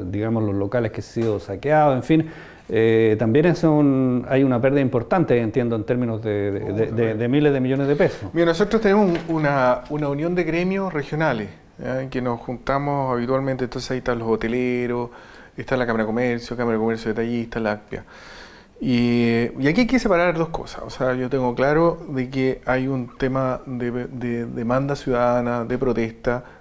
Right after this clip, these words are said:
Speaker 2: marchas que son absolutamente pacíficas y que son muy legítimas. Pero también está el vandalismo,
Speaker 1: Ujú.
Speaker 2: que no tiene nada que ver con lo otro. Entonces hay que separarlo. Y ante ese vandalismo, eh, el, eh,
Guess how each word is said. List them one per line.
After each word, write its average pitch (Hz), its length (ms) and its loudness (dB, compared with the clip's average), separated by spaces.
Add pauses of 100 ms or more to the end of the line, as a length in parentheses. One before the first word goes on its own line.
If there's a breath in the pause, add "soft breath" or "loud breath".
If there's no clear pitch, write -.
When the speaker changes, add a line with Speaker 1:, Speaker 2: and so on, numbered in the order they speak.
(100)
Speaker 2:
marchas 131 420 0
que - 60 -18
son 127 160 -4
absolutamente 135 600 -4
pacíficas 127 800 -4 (440 loud breath)
y 135 60 -6
que 117 40 -6
son 135 140 -2
muy 135 120 0
legítimas. 120 460 -8 (920 soft breath)
Pero 117 180 0
también 117 240 2
está 160 140 0
el 190 60 0
vandalismo, 208 500 -2
Speaker 1:
Ujú. 120 460 -12 (120)
Speaker 2:
que - 80 -4
no 120 80 0
tiene 139 140 0
nada 160 100 2
que 180 80 2
ver 196 80 -4
con 302 120 -6
lo 320 40 -4
otro. - 320 -8
Entonces 127 220 -10
hay 143 80 -4
que 143 80 -6
separarlo. 151 420 2 (720 soft breath)
Y 123 100 0
ante 117 240 0
ese 147 140 0
vandalismo, 208 800 2 (260)
eh, 131 600 -2 (640)
el, 139 460 -4
eh, 123 300 -2